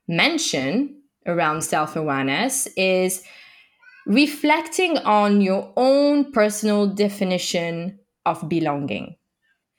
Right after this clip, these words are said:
Think about what elements do you need to feel that you belong. And this is really unique to you, very much like the core values. So,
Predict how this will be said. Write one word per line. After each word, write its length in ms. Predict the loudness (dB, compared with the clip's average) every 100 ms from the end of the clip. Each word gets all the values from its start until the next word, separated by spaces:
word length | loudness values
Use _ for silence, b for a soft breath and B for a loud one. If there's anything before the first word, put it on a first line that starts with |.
| _ _
Think 300 | -2 0 2
about 460 | 4 6 4 2 2
what 220 | 2 2 2
elements 720 | 2 4 2 -2 -6 -8 -8 -2
do 100 | 0
you 220 | 2 4
need 460 | 4 4 0 -2 -10 -18 _ _ -8
to 140 | -4 -2
feel 260 | 0 0
that 280 | 0 -4 -4
you 60 | -4
belong. 480 | -2 -2 -4 -8 -12 _ _ _ _ _ _ _ _ _ -2
And 160 | 2
this 160 | 2 4
is 240 | 2 2
really 460 | 4 4 4 4 2 -2
unique 760 | -6 0 4 4 2 -2 -6 -18 -10
to 120 | -6
you, 460 | -6 -4 -4 -6 -16 _ 0
very 300 | 2 2 2
much 260 | -2 -2
like 300 | -2 -2 -2
the 100 | -6
core 200 | -4 -6
values. 500 | -4 -6 -8 -14 -20 _ _ _ B B B B -2
So, 440 | 2 4 2 -2